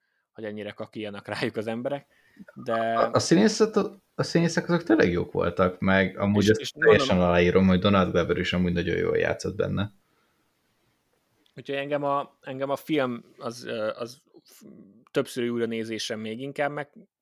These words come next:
Speaker 1: megfogott. A Lando sorozat, az, az igen, olyan, hogy jó, így, így elsőre úgy vagyok vele, hogy, de miért, meg, meg mi lesz, meg minek, de,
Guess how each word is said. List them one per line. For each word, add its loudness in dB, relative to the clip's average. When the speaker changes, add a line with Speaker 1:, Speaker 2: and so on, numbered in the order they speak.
Speaker 1:
megfogott. -6
A 0
Lando 2
sorozat, -2
az, -12
az -6
igen, -6
olyan, -2
hogy -4
jó, 0
így, -4
így -8
elsőre 0
úgy -2
vagyok -6
vele, -4
hogy, -12
de -20
miért, -4
meg, -10
meg -12
mi -8
lesz, -6
meg -16
minek, -12
de, -6